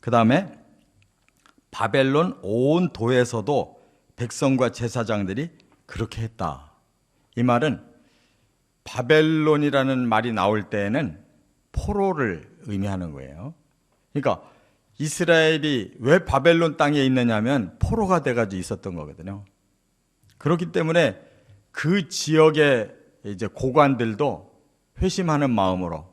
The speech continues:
우리가 과거에 이스라엘의 하나님에게 이렇게 욕을 보이고, 예? 성전을 파괴하고 백성들을 괴롭혔다는 것을 회개하는 마음으로 온 바벨론의 도에 이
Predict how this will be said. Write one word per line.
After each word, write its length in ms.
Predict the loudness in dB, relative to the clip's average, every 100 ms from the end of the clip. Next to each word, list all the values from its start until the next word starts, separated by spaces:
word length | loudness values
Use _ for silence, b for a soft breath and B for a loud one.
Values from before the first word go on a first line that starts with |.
| _
우리가 340 | -6 -4 -4 -4
과거에 580 | -4 -2 2 2 0 b b b b b -10
이스라엘의 680 | -8 -6 -2 0 0 -2
하나님에게 960 | -4 -2 0 0 -2 -4 -4 -4 -6 -8
이렇게 300 | -14 -12 -12 -14 -16 _
욕을 480 | -10 -8 -4 -4 -4 -12 b b b b -8
보이고, 600 | -4 -4 -6 -10 -14 _ _ _ _ _ -20
예? 100 | -20 -20
성전을 600 | -16 -8 -2 0 0 -2
파괴하고 760 | -6 -8 -4 -2 -2 -6 -12 -14
백성들을 600 | -16 -10 -8 -6 -6 -8
괴롭혔다는 760 | -6 -4 -2 -2 -2 -2 -2
것을 280 | -4 -6 -6
회개하는 440 | -6 -4 -2 -2 -2
마음으로 560 | -2 -2 -2 -4 b b b b b -6
온 840 | -2 0 2 2 2 2 -2 -6
바벨론의 960 | -8 -2 0 2 2 0 -2 -2 -4 -4
도에 540 | -2 2 2 2 -2 -12 b b b b b _
이 340 | -6 -4 -4